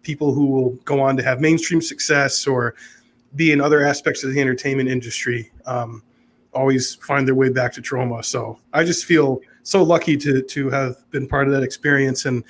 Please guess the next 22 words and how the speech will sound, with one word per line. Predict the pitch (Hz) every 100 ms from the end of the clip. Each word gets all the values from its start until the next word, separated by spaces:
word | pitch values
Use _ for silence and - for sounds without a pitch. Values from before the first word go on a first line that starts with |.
| - - - 135
I | 156
just | 185 -
caught | 180 180 175
s-, | - - -
some | - 104
part | - 196 196
of |
your | 165 151
interview | 160 135 139 123
with, | 123 127
um, | 135 120 117 110 104 _ _ _ - -
Sam | - 156 143
and | 135
Norton | 135 147 123
that | 123 123
you |
just | 131 -
did | 143 131
recently, | 143 143 131 120
which | 120 123
was | -
great. | 156 151 135